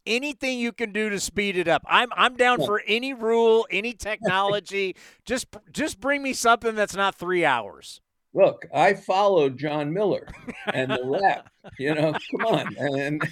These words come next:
Speaker 2: you know, I would be sitting there, you know, the game ends at, at ten fifteen, and I'm
Speaker 1: Yeah.
Speaker 2: getting on at eleven.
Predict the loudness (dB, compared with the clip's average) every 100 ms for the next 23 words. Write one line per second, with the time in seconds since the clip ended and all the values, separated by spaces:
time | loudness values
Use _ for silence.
0 | -4 -4 -2 2 2 2 -4 -12 -8 -4
1 | 0 2 2 0 0 8 8 8 6 6
2 | 6 2 -6 0 2 4 4 4 6 6
3 | 6 6 6 4 4 2 0 -10 -14 -14
4 | -12 0 0 0 2 2 4 2 2 2
5 | 2 4 2 0 -6 -14 -4 0 2 4
6 | 4 4 0 2 0 2 6 6 6 2
7 | -2